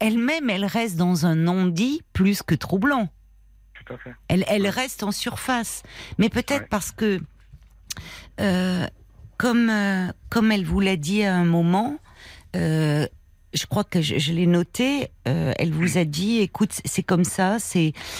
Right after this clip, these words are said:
Speaker 1: je, je me sens bloquée ou je ne me l'explique
Speaker 2: Oui.
Speaker 1: même pas moi-même.
Speaker 2: Je ne me l'explique même
Speaker 1: Ben
Speaker 2: pas moi-même.
Speaker 1: voilà. Ben
Speaker 2: Ça veut
Speaker 1: on
Speaker 2: dire que moi, je peux pas,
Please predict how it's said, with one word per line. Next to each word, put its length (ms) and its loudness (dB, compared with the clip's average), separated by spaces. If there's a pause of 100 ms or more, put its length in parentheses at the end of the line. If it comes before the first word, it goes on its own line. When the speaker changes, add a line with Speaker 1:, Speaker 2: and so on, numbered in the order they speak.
(140)
Speaker 1:
je, 200 2
je 200 2
me 80 4
sens 280 2
bloquée 680 2
ou 240 2 (180)
je 160 2
ne 100 4
me 100 2
l'explique 760 -2 (100)
Speaker 2:
Oui. 60 4
Speaker 1:
même 340 2
pas 160 0
moi-même. 460 2
Speaker 2:
Je 60 2
ne 80 0
me 80 0
l'explique 460 -4
même 180 -2
Speaker 1:
Ben 160 4
Speaker 2:
pas 60 -2
moi-même. 240 2
Speaker 1:
voilà. 80 -2 (140)
Ben 140 2
Speaker 2:
Ça 60 -2
veut 120 0
Speaker 1:
on 40 -2
Speaker 2:
dire 200 -4
que 100 -6
moi, 260 -2
je 140 -2
peux 200 -4
pas, 340 -2